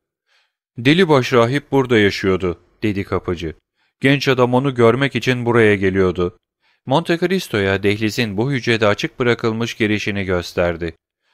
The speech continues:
Bir bilim insanı taşın rengine bakarak iki mahkumun birbirleriyle on yıl görüştükleri sonucuna vardı.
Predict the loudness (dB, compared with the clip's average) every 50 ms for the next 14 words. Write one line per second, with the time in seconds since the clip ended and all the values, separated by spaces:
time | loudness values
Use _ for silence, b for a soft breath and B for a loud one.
0 | _ _ -2 0 2 2 2 2 0 0 0 0 0 -2 -2 -2 -2 -2 -2 -2
1 | -2 -2 -2 -2 -2 -2 -4 -4 0 0 0 0 0 -2 -2 0 0 2 0 0
2 | 0 2 2 2 2 2 0 -4 _ _ _ _ -8 -8 -6 -2 -2 0 2 2
3 | 2 2 2 -2 -2 0 0 -4 -4 -4 -2 -2 -2 0 0 0 0 2 2 0
4 | 2 2 0 2 2 2 2 2 0 0 0 0 -2 0 2 2 2 2 0 -2
5 | -2 -4 -4 0 0 -2 -2 0 0 0 0 0 0 -2 -2 0 2 2 4 4
6 | 4 4 4 2 0 -4 -6